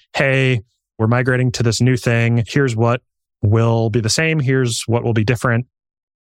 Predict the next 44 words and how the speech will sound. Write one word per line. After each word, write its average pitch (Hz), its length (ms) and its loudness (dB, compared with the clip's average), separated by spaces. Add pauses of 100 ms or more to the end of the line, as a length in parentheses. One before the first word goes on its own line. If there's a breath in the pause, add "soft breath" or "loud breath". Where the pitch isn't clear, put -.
(140)
We're 104 80 0
doing 117 180 2
our 113 80 2
best 110 220 0
to - 40 -4
make 110 120 2
sure 113 140 -2
you're 107 80 0
not, 107 160 0
like, 104 140 -2
losing 135 320 0
any 131 160 0
data. 117 460 0 (420)
We're 120 200 2
going 151 340 0
to - 160 -4
forcibly 135 460 0
migrate 117 360 0
everything 113 400 0
in, 104 240 0
like, 101 260 0
thirty 131 260 2
days. 107 460 0
If 113 120 -4
you 120 100 2
wanna 135 180 0
migrate 123 480 0 (260)
now, 110 500 2
like, 110 140 0
click - 160 -4
this 104 140 -2
button 107 360 0
and 107 160 2
you 110 60 2
can, 110 160 -2
like, 107 200 0
get - 160 -2
your 110 120 -4
account 110 300 -2
upgraded 107 300 -2
into 107 180 -2
the 110 80 -2
new 104 140 0
thing." 104 400 -2